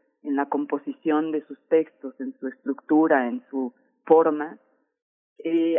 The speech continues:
han hecho que, que hasta el día de hoy tengamos los lectores la sensación de que encontramos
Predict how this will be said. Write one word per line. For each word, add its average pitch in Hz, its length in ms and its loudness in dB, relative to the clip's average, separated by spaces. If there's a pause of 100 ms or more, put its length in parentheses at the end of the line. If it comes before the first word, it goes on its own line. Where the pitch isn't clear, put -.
han 190 240 -4
hecho 202 480 -4
que, 151 680 -4 (260)
que 165 280 2
hasta 151 300 -2
el 151 100 0
día 170 160 0
de 185 140 -2
hoy 185 260 0 (520)
tengamos 175 540 -2
los 160 160 -2
lectores 156 640 -4 (500)
la 160 200 0
sensación 165 640 -2
de 170 160 -4
que 139 680 -4
encontramos 151 960 0